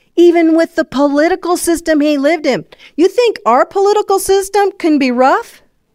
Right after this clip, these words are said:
Try living in Rome under a Caesar, especially Nero, or under Pol Pot, or a dictator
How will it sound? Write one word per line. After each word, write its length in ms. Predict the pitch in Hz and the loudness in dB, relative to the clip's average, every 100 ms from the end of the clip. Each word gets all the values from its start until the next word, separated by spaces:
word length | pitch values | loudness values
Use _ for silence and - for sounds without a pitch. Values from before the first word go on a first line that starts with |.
| _ _ _ _ - | _ _ _ _ -8
Try 260 | 277 339 427 | -2 0 2
living 280 | 415 403 381 | 2 2 2
in 240 | 330 247 | 2 2
Rome 320 | 226 285 392 | 2 2 0
under 300 | 370 311 269 | 0 2 2
a 80 | 247 | 2
Caesar, 460 | - 277 349 330 233 | 0 0 0 2 0
especially 720 | 202 - 294 392 285 196 160 | 0 0 0 0 -2 -2 -4
Nero, 680 | 156 170 330 254 107 123 - _ _ _ _ _ _ _ _ _ _ _ _ _ _ _ _ _ - | -4 -4 -2 -2 -2 -8 -14 _ _ _ _ _ _ _ _ _ _ _ _ _ _ _ _ _ 0
or 180 | 294 285 | 2 2
under 520 | 277 285 269 262 240 - - | 2 2 2 2 0 -6 -2
Pol 240 | 330 320 | 0 0
Pot, 460 | 311 208 147 - - - _ _ _ _ _ _ _ _ _ _ _ _ _ _ _ _ _ _ _ _ _ _ _ _ _ _ _ _ _ | 0 -2 -2 -6 -18 -20 _ _ _ _ _ _ _ _ _ _ _ _ _ _ _ _ _ _ _ _ _ _ _ _ _ _ _ _ _
or 160 | 220 226 | 0 2
a 80 | |
dictator 800 | 220 311 339 - 269 233 180 131 | 2 -2 -2 -2 -2 0 -4 -6